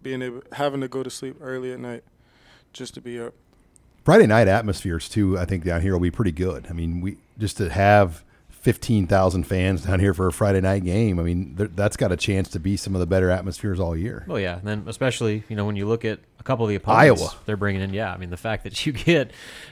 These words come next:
Speaker 3: you get, uh, you know, n-, I guess Northwestern on Saturday, Rutgers on Saturday, but then those Friday nights, Maryland, that's a big draw, and then obviously Iowa on February twenty-fifth. That's, that which one should be rocking, especially with it being late in the season. That's gonna be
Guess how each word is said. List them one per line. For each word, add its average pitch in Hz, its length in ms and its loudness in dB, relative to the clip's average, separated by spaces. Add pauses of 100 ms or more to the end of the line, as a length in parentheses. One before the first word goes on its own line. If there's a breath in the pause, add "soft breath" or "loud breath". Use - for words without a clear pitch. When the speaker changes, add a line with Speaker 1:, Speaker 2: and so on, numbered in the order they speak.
Speaker 3:
you 110 160 0
get, 120 380 4
uh, 98 420 2
you 101 140 -6
know, 104 160 -2
n-, 101 380 -8 (120)
I 107 60 -12
guess 98 180 -8
Northwestern 107 540 -4
on 98 140 -4
Saturday, 107 580 0
Rutgers 107 420 -2
on 104 120 -2
Saturday, 104 320 -2
but 92 100 -10
then 104 120 -2
those 98 140 -4
Friday 113 340 2
nights, 117 480 0 (280 soft breath)
Maryland, 131 540 6
that's 117 200 0
a 120 60 2
big 104 220 2
draw, 104 420 4 (340 soft breath)
and 104 120 -4
then 104 160 2
obviously 107 360 2
Iowa 101 520 2
on 87 100 -6
February 98 400 -2
twenty-fifth. 98 640 -4
That's, - 400 -4
that 110 160 -4
which 123 160 -8
one 123 160 -2
should 120 220 -2
be 123 80 2
rocking, 113 320 2
especially 139 400 0
with 147 160 2
it 123 80 -6
being 151 180 2
late 139 200 0
in 147 40 -8
the 143 80 -2
season. 147 300 -6
That's 117 160 0
gonna 160 160 -2
be 160 260 4